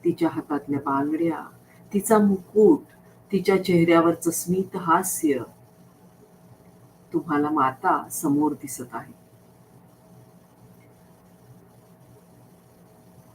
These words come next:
तिच्या हातातून जो सोनेरी रंगाचा प्रकाश निघत आहे, तो तुमच्या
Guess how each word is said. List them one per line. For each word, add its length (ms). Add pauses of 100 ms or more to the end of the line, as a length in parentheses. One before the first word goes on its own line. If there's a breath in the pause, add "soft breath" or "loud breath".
(500)
तिच्या 240
हातातून 800
जो 280
सोनेरी 560
रंगाचा 540
प्रकाश 580
निघत 340
आहे, 300
तो 240
तुमच्या 680